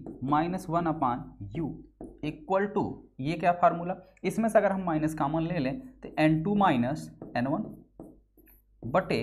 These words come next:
आर वन, इसमें से minus common ले रहे हैं तो प्लस minus minus हो जाएगा, अब ये हो जाएगा N two minus एन वन बटे आर टू, ठीक है। अब देखिए बाहर एन वन है आपका, One upon V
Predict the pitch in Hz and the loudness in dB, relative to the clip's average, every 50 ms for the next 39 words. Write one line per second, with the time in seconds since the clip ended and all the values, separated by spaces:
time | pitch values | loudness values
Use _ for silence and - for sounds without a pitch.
0 | 156 - - - - - - - 131 139 143 165 151 127 120 - - - - - | -4 -6 -12 -16 -20 -8 0 4 4 6 6 6 4 2 0 -2 -4 -10 -16 -20
1 | - _ 156 160 160 196 190 190 190 170 151 147 160 156 156 156 151 160 165 165 | -10 _ -6 -6 -4 -4 -4 -2 0 0 2 2 2 2 2 2 2 2 0 0
2 | 160 160 156 165 175 165 175 - 139 143 151 - 151 143 135 143 147 147 139 131 | 0 -2 -2 -2 -2 -4 -4 -2 0 0 0 0 -2 -4 -2 -2 -4 -4 -4 -4
3 | 123 131 143 143 - 143 139 143 143 147 165 175 - - - - - - - 185 | -2 -2 -4 -4 -4 -2 0 2 2 2 0 -2 -6 -10 -18 -20 0 2 4 4
4 | 185 185 196 165 147 147 143 147 147 143 147 156 - - 135 123 123 123 123 135 | 4 2 0 0 0 0 2 2 2 2 2 0 0 -2 -2 -2 -2 -2 -4 -6
5 | 147 143 131 107 98 95 92 113 147 - - - - _ _ _ - - - - | -4 -4 -2 -2 -2 -4 -4 -6 -8 -10 -12 -18 -20 _ _ _ -18 -8 -4 -2
6 | 180 185 185 - 104 - - - - - _ _ - - 98 95 95 92 - - | -2 0 0 -2 -2 -4 -4 -8 -14 -20 _ _ -14 -12 -8 -6 -6 -6 -6 -8
7 | 160 202 - - - - - - - - - _ _ - - - - - - - | -8 -8 -10 -12 -16 -14 -14 -12 -12 -14 -16 _ _ -20 -20 -20 -20 -20 -20 -20
8 | _ _ _ _ _ - - - - - - - - - - - - - - - | _ _ _ _ _ -20 -20 -20 -20 -20 -20 -20 -20 -20 -20 -20 -20 -20 -8 -6
9 | 160 175 165 214 208 - - - - - 180 180 175 175 175 - 180 175 - - | -4 -4 -4 -4 -6 -8 -10 -2 0 2 2 2 0 -2 -4 -6 -8 -12 -12 -14
10 | - - - - _ _ _ _ _ _ _ - - 131 131 165 170 180 208 226 | -18 -20 -20 -20 _ _ _ _ _ _ _ -16 -14 2 6 6 6 6 4 0
11 | - 160 156 151 156 151 170 175 170 175 180 170 165 - - 175 - - - - | 0 0 -2 -2 0 0 0 -2 -2 -2 -4 -6 -6 -6 -10 -14 -14 -16 -18 -20
12 | - - - - - - - - 117 151 180 220 247 240 214 - 196 190 190 185 | -20 -20 -20 -20 -20 -20 -18 -2 4 4 4 6 4 2 2 2 2 2 2 0
13 | 151 185 196 180 | -4 -4 -4 -6